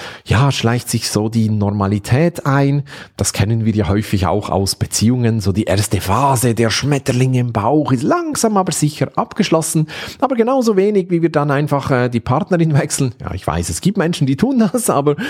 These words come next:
viele Menschen tun das ja nicht, sondern sie wissen, jetzt kommen wir in unserer Beziehung in eine neue Phase, die genauso toll ist, halt einfach ohne Schmetterlinge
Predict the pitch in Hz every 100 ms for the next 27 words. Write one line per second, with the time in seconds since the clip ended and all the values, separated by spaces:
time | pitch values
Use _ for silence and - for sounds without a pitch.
0 | - - 262 233 202 202 - 160 170 143
1 | 113 101 110 185 277 269 - 143 135 135
2 | 123 120 180 170 151 - - 123 117 -
3 | 127 139 127 127 117 120 117 101 98 92
4 | - 110 127 117 104 92 95 95 78 80
5 | - - 226 208 - 170 120 107 95 127
6 | 147 208 - 185 185 175 - - - 95
7 | 82 76 92 87 87 98 170 185 151 143
8 | 143 131